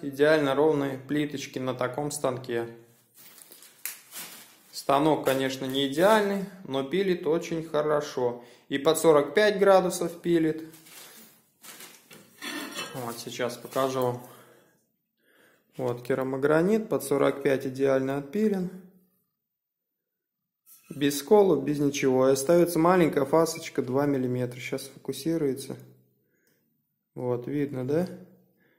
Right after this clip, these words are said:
Без сколов, без ничего. Ну, сейчас речь не об этом. Сейчас я вам расскажу, как, в принципе, любой формат можно идеально запиливать. А, чтобы там не смотреть на диск, куда он войдет, как будет пилить.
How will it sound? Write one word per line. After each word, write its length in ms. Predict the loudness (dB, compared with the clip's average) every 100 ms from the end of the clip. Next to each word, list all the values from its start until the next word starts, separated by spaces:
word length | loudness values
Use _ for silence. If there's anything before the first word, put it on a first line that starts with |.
| _ _ -12
Без 240 | -10 -10
сколов, 440 | -4 0 2 0 0
без 300 | -2 -4 -2
ничего. 720 | -2 -2 -4 -8 -6 -8 -8 -12 _ -20 -20 -20 -20 -20 _
Ну, 240 | -2 -2 0
сейчас 460 | -2 6 8 8 6
речь 260 | 2 4
не 100 | 4
об 200 | 6 8
этом. 300 | 6 6 -4 -6 -8 -2 -2 4 4
Сейчас 400 | 6 8 8 8
я 100 | 6
вам 100 | 4
расскажу, 560 | 4 4 6 6 6 4
как, 600 | 8 8 6 -6 -16 -14
в 40 | -2
принципе, 420 | 2 2 0 2
любой 340 | 2 4 4
формат 480 | 6 4 6 4 4
можно 320 | 2 2 2 2
идеально 640 | 6 8 8 2 -2 -6
запиливать. 600 | 4 4 4 0 0 -2 -6 -16 -20 -20 _
А, 320 | 0 4 2
чтобы 420 | 0 2 4 4 4
там 360 | 4 4 2
не 80 | -2
смотреть 580 | 0 2 2 4 2 2
на 160 | 2
диск, 400 | 2 0 0 0
куда 320 | -2 4 4 4
он 100 | 4
войдет, 540 | 4 4 6 6 6
как 240 | 4 4
будет 280 | 2 -2 -2
пилить. 440 | 0 2 0 -2